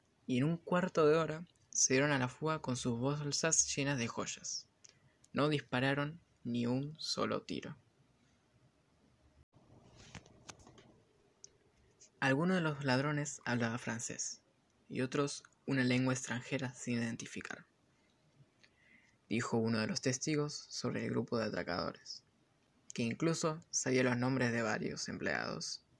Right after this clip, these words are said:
y conocían los escondites donde se ocultaban las joyas,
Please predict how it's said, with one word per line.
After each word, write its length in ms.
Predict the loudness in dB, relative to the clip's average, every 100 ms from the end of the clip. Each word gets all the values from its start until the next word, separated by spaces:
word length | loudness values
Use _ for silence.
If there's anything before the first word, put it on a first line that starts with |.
| _
y 80 | -4
conocían 560 | -2 0 0 0 -2 -2
los 180 | -4 -2
escondites 680 | -4 -2 -4 -2 -4 -4 -4
donde 180 | -4 -2
se 100 | -2
ocultaban 380 | -2 0 0
las 140 | -2 -6
joyas, 560 | -10 -10 -10 -12 -14